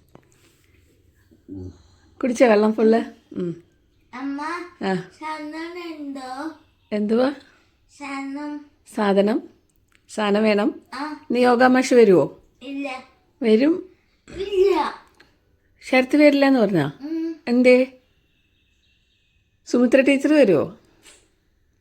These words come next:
Speaker 1: ഇന്ന് ടീച്ചർ വരില്ല എന്ന് പറഞ്ഞു. ടീച്ചർ എന്തോ മീറ്റിംഗ് ഉണ്ടെന്ന്. സുമിത്ര ടീച്ചർ എന്തൊക്കെയാ പഠിപ്പിച്ചത് ആൽഫിക്ക്?
Speaker 2: വൈ.
Speaker 1: വയ്യോ?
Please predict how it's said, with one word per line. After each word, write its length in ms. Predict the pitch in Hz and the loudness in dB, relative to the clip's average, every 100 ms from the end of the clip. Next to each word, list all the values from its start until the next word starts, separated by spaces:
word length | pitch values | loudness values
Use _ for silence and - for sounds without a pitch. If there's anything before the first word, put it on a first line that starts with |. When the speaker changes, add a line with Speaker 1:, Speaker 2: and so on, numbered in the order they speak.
| _ | _
Speaker 1:
ഇന്ന് 160 | 180 190 | 0 2
ടീച്ചർ 300 | 202 190 269 | 0 0 2
വരില്ല 480 | 339 339 214 180 170 | 2 2 2 2 4
എന്ന് 140 | 170 | 2
പറഞ്ഞു. 320 | 175 156 151 214 320 - _ _ _ _ | 0 0 0 0 -2 -10 _ _ _ _
ടീച്ചർ 160 | 208 | -2
എന്തോ 220 | 190 190 | 2 2
മീറ്റിംഗ് 480 | 202 220 226 226 208 | 2 2 0 0 2
ഉണ്ടെന്ന്. 300 | 170 139 120 - _ _ _ _ _ _ _ _ _ _ _ _ _ _ _ _ _ - | 2 0 -4 -10 _ _ _ _ _ _ _ _ _ _ _ _ _ _ _ _ _ -2
സുമിത്ര 320 | 226 233 285 | 0 2 4
ടീച്ചർ 240 | 359 349 | 4 4
എന്തൊക്കെയാ 300 | 349 302 320 | 4 4 4
പഠിപ്പിച്ചത് 500 | 330 254 247 254 277 | 2 2 0 2 4
ആൽഫിക്ക്? 460 | 269 262 269 247 254 254 - _ _ | 4 2 0 0 -2 -2 -12 _ _
Speaker 2:
വൈ. 220 | 220 262 214 165 - _ _ _ _ _ _ | -20 -16 -16 -16 -20 _ _ _ _ _ _
Speaker 1:
വയ്യോ? 460 | 196 214 247 247 | 4 4 6 4